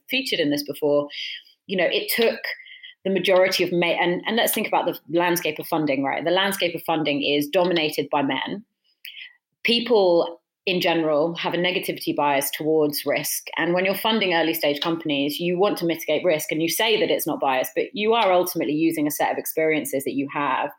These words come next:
to understand whether this deal is something that you think is gonna get to that scale. And so that early stage of fertility funding was brilliant because it was very important, and it gave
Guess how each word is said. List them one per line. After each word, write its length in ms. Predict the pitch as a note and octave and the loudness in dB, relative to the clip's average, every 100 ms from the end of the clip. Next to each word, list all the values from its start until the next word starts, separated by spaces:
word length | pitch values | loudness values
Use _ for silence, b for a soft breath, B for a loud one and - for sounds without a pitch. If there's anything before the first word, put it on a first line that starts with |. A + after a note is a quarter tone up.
| B B B | B B B
to 140 | F3+ | 2
understand 640 | E3 E3 - D#3 D3 C#3+ C#3+ | 2 0 0 0 0 0 -2
whether 260 | C#3+ D3+ D3+ | 0 0 0
this 200 | C#3+ D3 | -2 -4
deal 240 | D#3+ D3+ D3+ | -2 0 0
is 240 | D3 - | 0 -2
something 360 | D3+ C#3 D3+ D3+ | -4 -2 0 0
that 100 | - | -2
you 100 | C#3+ | -6
think 220 | - D3 D#3 | -2 -2 -2
is 100 | C#3+ | -2
gonna 260 | D3+ D3 C#3+ _ | 0 -2 -4 _
get 160 | D3 - - | -2 -2 -4
to 60 | D#3+ | -2
that 160 | D#3 - - _ _ B - | -2 -2 -8 _ _ B -10
scale. 580 | - A3 C4+ - - B B B B B - | -4 0 0 0 -4 B B B B B -2
And 200 | F#3 F#3+ | 0 2
so 560 | G#3 G3 F#3+ F#3+ F#3 - | 2 4 4 6 4 2
that 180 | G#3 - | -2 0
early 220 | G#3 A#3 A#3 | 2 2 2
stage 280 | A#3 F#3+ | 0 0
of 80 | F3+ | -2
fertility 460 | E3+ - G3 F3+ E3+ | -6 -2 -2 -2 -4
funding 320 | E3+ E3 D#3 | -2 -2 -2
was 100 | D#3 | -2
brilliant 440 | - C#4 D#3 C#3+ D3 | 0 2 2 0 -2
because 200 | F#3 E3+ | -2 -2
it 60 | |
was 120 | D3+ | -2
very 280 | - F#3 G3 | 0 2 2
important, 580 | F3 - D3+ D3+ C#3+ D3 | 0 0 -2 0 -2 0
and 120 | D#3 D#3 | -2 -4
it 100 | D3 | 0
gave 360 | D#3+ D#3+ D3+ | 0 2 0